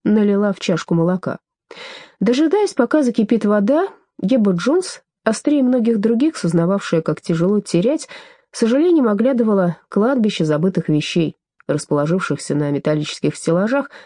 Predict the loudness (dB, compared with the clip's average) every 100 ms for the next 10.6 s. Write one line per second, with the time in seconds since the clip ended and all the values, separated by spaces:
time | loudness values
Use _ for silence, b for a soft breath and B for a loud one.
0 | B -4 0 0 0 -2 -4 -14 -8 -2
1 | 0 0 -2 0 -2 -2 -10 _ _ _
2 | B B B B B B 0 2 0 2
3 | 2 4 4 2 2 2 2 2 0 2
4 | 2 2 2 0 -4 -2 -2 -2 _ _
5 | 0 0 0 0 0 2 0 0 -2 -4
6 | -2 -2 -2 -2 -4 -2 -2 -2 -6 -16
7 | _ 0 2 0 -2 -4 -6 -4 -2 0
8 | -2 -2 0 0 0 -4 -2 -2 0 -2
9 | -4 -2 0 0 0 -2 0 0 0 0
10 | -2 -2 0 0 2 0